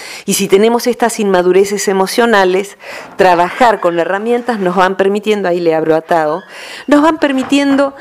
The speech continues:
el, el que la, que, que, que cuando nos vayamos de esta vida nos vayamos más crecidos que cuando entramos, ¿eh? Eh, es decir, que la vida sea un camino de evolución del alma,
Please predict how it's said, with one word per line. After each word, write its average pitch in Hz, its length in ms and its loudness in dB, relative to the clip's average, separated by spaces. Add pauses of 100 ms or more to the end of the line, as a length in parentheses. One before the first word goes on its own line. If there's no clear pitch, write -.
(240)
el, 196 280 2
el 202 160 0
que 208 140 4
la, 175 480 2 (120)
que, 180 280 -2
que, 190 260 2 (260)
que 180 120 -6
cuando 196 280 2
nos 190 120 0
vayamos 247 440 -2
de 202 80 4
esta 180 260 2
vida 240 280 2
nos 175 120 0
vayamos 180 460 -4
más 180 180 -2
crecidos 185 800 0 (420)
que - 160 0
cuando 151 260 2
entramos, 131 600 -2 (300)
¿eh? 180 260 -2 (260)
Eh, 147 380 0
es 151 80 -2
decir, 170 320 -2
que 170 300 2
la 147 480 -2
vida 208 280 0
sea 214 280 0
un 214 100 -4
camino 180 460 0
de 160 260 0
evolución 160 800 0
del 165 300 0
alma, 143 420 -2